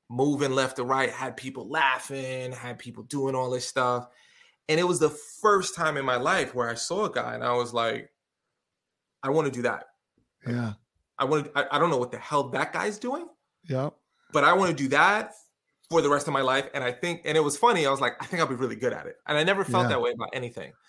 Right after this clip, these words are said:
Speaker 1: Um, so it was because of the entrepreneurship journey and then going to these events and then having these bad ones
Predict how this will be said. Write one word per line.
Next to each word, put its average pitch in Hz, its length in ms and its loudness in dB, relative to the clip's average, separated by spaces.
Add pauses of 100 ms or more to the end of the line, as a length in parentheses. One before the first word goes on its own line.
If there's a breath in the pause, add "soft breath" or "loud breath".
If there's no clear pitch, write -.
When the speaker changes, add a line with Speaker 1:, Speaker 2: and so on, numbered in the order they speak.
(380 soft breath)
Speaker 1:
Um, 135 260 0
so 170 200 2
it 170 40 2
was 160 120 0
because 208 440 -2
of 180 100 -4
the 143 80 -2
entrepreneurship 131 1000 -4
journey 127 460 -4
and 117 140 -8
then 113 220 -8
going 127 380 -4
to 113 120 -14
these 113 180 -8
events 113 340 -6
and 110 80 -10
then 110 80 -10
having 131 360 -4
these 113 140 -10
bad 143 340 0
ones 92 360 -10